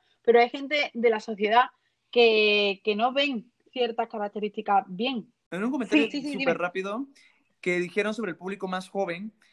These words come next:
Speaker 2: es de que tenemos que ir, ir acostumbrando a la gente de que todo lo que se sube a Insta, o la mayoría que se sube a Instagram, son fotos seleccionadas. Aunque, aunque ponga usted, no tenga el filtro, tenemos que ser conscientes a los,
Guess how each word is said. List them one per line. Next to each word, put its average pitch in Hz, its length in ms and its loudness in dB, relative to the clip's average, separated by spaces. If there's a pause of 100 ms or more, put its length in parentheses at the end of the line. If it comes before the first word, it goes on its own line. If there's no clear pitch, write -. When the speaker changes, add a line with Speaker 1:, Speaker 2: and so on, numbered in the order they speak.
(240)
Speaker 2:
es 175 220 -4
de 196 100 -8
que 175 140 -6
tenemos 180 340 -8
que 202 100 -10
ir, 202 140 -4
ir 202 140 -4
acostumbrando 175 800 -6
a 165 80 0
la 151 80 -8
gente 160 340 -12
de 151 160 -6
que 143 300 -6 (160)
todo 202 220 0
lo 214 120 -2
que 180 100 -14
se 147 120 -16
sube 185 280 -8
a 175 80 -6
Insta, 151 360 -8
o 143 80 0
la 151 120 0
mayoría 170 380 -6
que 254 120 -6
se 175 60 -12
sube 180 220 -8
a 175 40 -6
Instagram, 165 480 -8 (280)
son 202 400 -4 (100)
fotos 190 640 -4
seleccionadas. 160 1200 -4
Aunque, 208 680 0
aunque 208 300 -4
ponga 226 360 -2
usted, 214 420 -4
no 196 180 -8
tenga 233 240 -2
el 226 100 -2
filtro, 226 520 -6 (340)
tenemos 226 320 -4
que 175 120 -4
ser - 240 -10
conscientes 180 540 -8
a 175 60 0
los, 143 240 -6